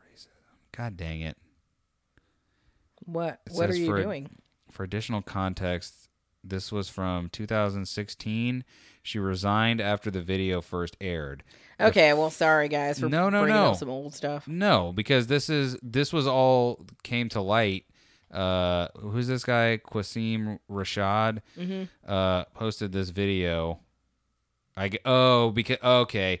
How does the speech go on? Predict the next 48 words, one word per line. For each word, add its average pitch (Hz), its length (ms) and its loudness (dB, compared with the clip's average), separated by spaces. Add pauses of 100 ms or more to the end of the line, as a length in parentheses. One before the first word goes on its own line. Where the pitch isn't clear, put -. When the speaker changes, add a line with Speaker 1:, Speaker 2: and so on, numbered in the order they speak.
(220)
Speaker 1:
So 139 160 -2
I 147 60 2
saw 170 220 0
this, 131 260 0
I 143 80 0
did 180 200 0
see 139 120 -2
this 117 200 0
earlier 127 320 0
today. 95 320 0
Not 117 180 0
this 117 140 -4
video, 98 460 0
but 95 240 -4
there 104 100 -4
was 101 140 -4
a - 20 -6
hashtag 95 600 -2
trending 95 360 -6
on 90 160 -6
Twitter 87 440 -4 (200)
that 104 100 -4
was 98 120 -4
white 95 260 -2
people 95 340 -6
against 90 320 -6
racism. 85 580 -8
Speaker 2:
Right. 165 340 2 (220)
I 190 80 4
think 196 160 6
Speaker 1:
So - 20 4
Speaker 2:
that's 202 200 4
where 170 120 6
I 160 80 6
saw 156 220 0
this 143 200 -2
too. 143 280 -4 (160)
Speaker 1:
he 107 160 -2
tw-, 101 260 -8
he 104 160 -4
tweeted 104 320 -2
it 101 100 -2
with 95 120 -4
that 95 160 0
hashtag, 90 680 -2
but 87 120 -6
then 90 180 -2
also 85 720 -4